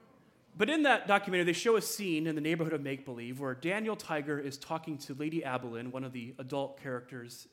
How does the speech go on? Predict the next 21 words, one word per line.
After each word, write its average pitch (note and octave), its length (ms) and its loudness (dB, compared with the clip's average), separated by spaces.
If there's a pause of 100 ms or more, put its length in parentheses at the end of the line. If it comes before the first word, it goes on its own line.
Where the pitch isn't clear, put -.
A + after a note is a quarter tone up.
or B2+ 100 -6
one C#3 160 -4
of C3 60 -6
the, A#2+ 180 -6
uh, A2 180 -12 (380)
real-life C#3 460 0
characters A#2+ 400 -6
in A#2+ 80 -8
the A#2 200 -8 (260)
Neighborhood B2+ 280 -4
of A2+ 120 -12
Make-Believe. A2 580 -14 (960)
And E3 140 -2
Daniel D4+ 260 6
Tiger F3 380 0
says, C3 720 -6 (840)
"I've F#3+ 100 0
been G#3+ 100 0
thinking C#4 320 -2
about F3 280 4
mistakes, - 920 -10